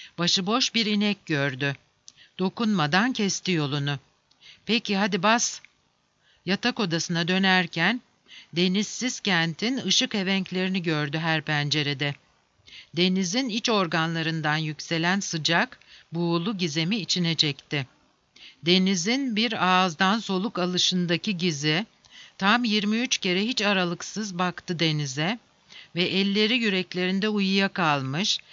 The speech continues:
engin, akıl erdirilmez bir insan okyanusunun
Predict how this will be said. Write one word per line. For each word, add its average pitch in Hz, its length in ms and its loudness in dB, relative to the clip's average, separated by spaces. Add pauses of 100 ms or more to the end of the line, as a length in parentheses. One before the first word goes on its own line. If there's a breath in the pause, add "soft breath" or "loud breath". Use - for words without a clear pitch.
(220 loud breath)
engin, 185 680 2 (400 loud breath)
akıl 226 300 -2
erdirilmez 196 840 0
bir 208 80 0
insan 180 680 0
okyanusunun 156 1000 -2